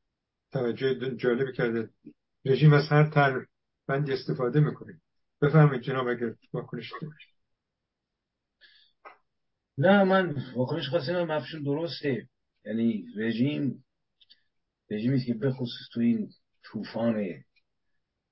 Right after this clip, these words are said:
Speaker 2: خون و آتشی که راه افتاده تو غزه، چیز، سرکوش برده بالاتر و در حقیقت ذهنها رو، من به چند تا از دوستان گفتم، گفتم: "حواستون باشه این قضیهٔ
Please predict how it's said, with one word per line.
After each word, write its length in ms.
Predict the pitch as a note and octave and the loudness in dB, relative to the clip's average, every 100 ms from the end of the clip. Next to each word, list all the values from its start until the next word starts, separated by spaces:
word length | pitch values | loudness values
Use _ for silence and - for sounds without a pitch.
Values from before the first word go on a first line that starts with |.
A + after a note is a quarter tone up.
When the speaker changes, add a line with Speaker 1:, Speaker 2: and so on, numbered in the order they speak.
| _ | _
Speaker 2:
خون 420 | - - B2+ G#2+ | -14 2 4 4
و 60 | G2 | 2
آتشی 560 | F#2 G2 - A#2 A#2 | 0 -2 -2 -6 -4
که 100 | G#2 | -2
راه 180 | G2+ G#2 | 2 2
افتاده 320 | F#2+ - F#2+ - - | 2 -6 -14 -14 -14
تو 120 | G2 | -4
غزه، 640 | G2+ F2 G#2 B2 A#3 G#3 _ _ _ _ _ - G3+ - | -2 -2 -2 -2 -2 -6 _ _ _ _ _ -18 -18 -18
چیز، 220 | - - - G2 - - - | -10 -8 -8 -12 -16 -12 -6
سرکوش 380 | G2+ - A#2+ | -6 -4 -4
برده 240 | B2+ G#2 B2 | -2 -2 0
بالاتر 540 | A#2 G2+ F#2+ B2 A#2+ - _ _ _ _ _ _ _ | 2 2 2 0 -2 -10 _ _ _ _ _ _ _
و 400 | F#2+ G2 F#2+ D#2+ - _ _ _ _ _ _ | 0 2 2 0 -12 _ _ _ _ _ _
در 80 | G2+ | 2
حقیقت 380 | G2+ G2 A2+ B2 - - | 2 4 0 0 -8 -4
ذهنها 420 | G#2+ G#2+ E2+ G2+ B2+ | 2 2 2 0 2
رو، 200 | C3 A2 | 2 2
من 280 | A2+ A2 F2+ - - - | 0 -2 -4 -10 -20 -16
به 80 | G2 | -12
چند 200 | - A2 | -6 -4
تا 80 | A#2+ | -4
از 100 | G#2 | -6
دوستان 340 | G2 - A#2 | -10 -6 -4
گفتم، 260 | C#3+ C3 F#2+ | -4 -6 -10
گفتم: 280 | G2 A#2+ G#2+ | -12 -6 -6
"حواستون 420 | G#2+ A#2+ - C3+ | -4 -6 -4 -4
باشه 320 | A#2 - F#2+ - | -2 -4 -10 -6
این 200 | B2+ A#2+ | -2 -2
قضیهٔ 720 | G#2+ G2+ F2+ G#2 G#2+ G2+ G2 | -2 -4 -4 -6 -4 -4 -6